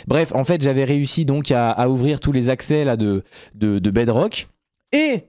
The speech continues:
et j'avais, euh, j'étais bloqué. J'étais bloqué à la fin. Alors déjà, il faudrait qu'on réussisse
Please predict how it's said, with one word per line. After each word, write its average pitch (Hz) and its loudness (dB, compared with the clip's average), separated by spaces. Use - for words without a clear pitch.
et 240 2
j'avais, 170 0
euh, 131 0
j'étais 139 0
bloqué. 202 -2
J'étais 120 -2
bloqué 165 0
à 165 2
la 131 0
fin. 165 0
Alors 95 -2
déjà, 101 0
il 104 -2
faudrait 104 -2
qu'on 101 -4
réussisse 104 -4